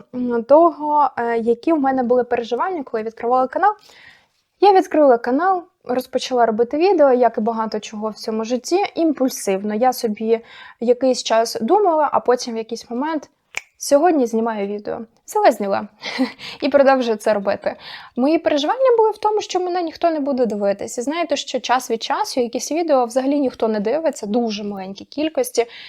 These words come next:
Я засмучуюсь, тому що, е, зачасту це саме ті відео, у які я вкладаю найбільше часу та зусиль. Але, ну, нічого не поробиш, е, не всім стати популярними блогерами, я це визнаю.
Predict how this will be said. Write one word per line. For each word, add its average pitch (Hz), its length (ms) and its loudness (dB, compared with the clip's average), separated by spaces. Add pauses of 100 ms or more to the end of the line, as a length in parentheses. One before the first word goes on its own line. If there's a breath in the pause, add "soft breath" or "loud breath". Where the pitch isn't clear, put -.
(100)
Я 262 160 6
засмучуюсь, 277 800 -2
тому 254 280 -6
що, - 180 -6
е, - 1400 -8
зачасту 240 640 -2
це 247 340 0
саме 269 320 0
ті 262 220 -4
відео, 226 480 0
у 226 80 -4
які 226 300 -4
я 233 80 2
вкладаю 226 480 -2
найбільше 220 600 0
часу - 380 -6
та 240 180 0
зусиль. 220 520 -6 (600 loud breath)
Але, 254 380 6 (120)
ну, 311 240 0
нічого 320 320 -2
не 415 100 2
поробиш, 262 800 2
е, 233 180 0 (300 loud breath)
не 240 80 4
всім 285 300 -2
стати 254 280 0
популярними 233 720 0 (100)
блогерами, 262 460 0
я 233 140 -2
це 233 160 -6
визнаю. 226 600 -2